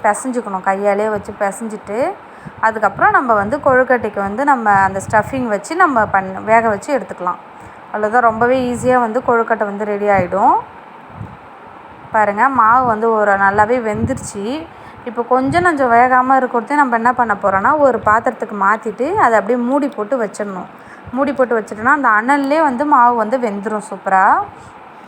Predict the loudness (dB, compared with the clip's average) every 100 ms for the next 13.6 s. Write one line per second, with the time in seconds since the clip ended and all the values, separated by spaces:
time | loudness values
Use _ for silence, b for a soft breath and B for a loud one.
0 | -20 -18 -16 -16 -16 -16 -6 -2 0 2
1 | 2 2 -4 -6 2 2 2 -2 0 0
2 | 2 2 2 2 0 0 0 2 2 0
3 | B B B -2 -2 0 2 2 -2 -2
4 | -2 -4 -4 0 -2 -2 -2 2 2 2
5 | 0 -2 -2 -4 0 0 0 -2 -2 -2
6 | -6 -8 -10 B -12 -14 -10 -4 0 2
7 | 2 2 2 4 2 2 0 0 0 2
8 | 2 2 0 -2 0 0 0 -2 -2 -2
9 | -4 -6 -6 -2 -2 0 -2 0 0 -2
10 | -4 -4 -4 -6 B B B -6 0 2
11 | 2 0 2 0 0 -2 -2 -2 -4 -6
12 | -6 -6 -2 -2 0 0 2 2 2 0
13 | -4 -2 0 4 6